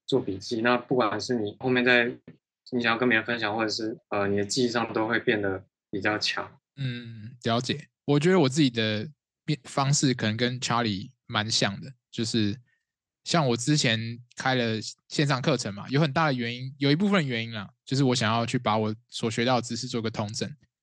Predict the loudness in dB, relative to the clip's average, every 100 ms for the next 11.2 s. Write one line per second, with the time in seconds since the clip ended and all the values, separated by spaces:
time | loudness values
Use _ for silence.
0 | _ -4 0 0 2 0 -2 -6 -18 _
1 | _ _ -4 0 2 2 2 0 2 2
2 | 2 0 -4 0 0 0 -4 -2 -4 -4
3 | -6 -6 -6 -4 -6 -2 -2 -4 -4 0
4 | 0 0 -4 -4 -12 _ _ _ -2 0
5 | 2 2 2 0 0 -2 -4 -6 -8 -10
6 | -16 _ _ 0 2 2 2 2 0 0
7 | 0 -4 -2 0 0 -2 -2 -2 0 0
8 | -2 -4 -4 -4 -6 -10 -14 _ _ _
9 | _ 2 2 -2 -4 2 4 4 4 2
10 | 0 4 4 4 2 0 0 0 0 0
11 | 0 -2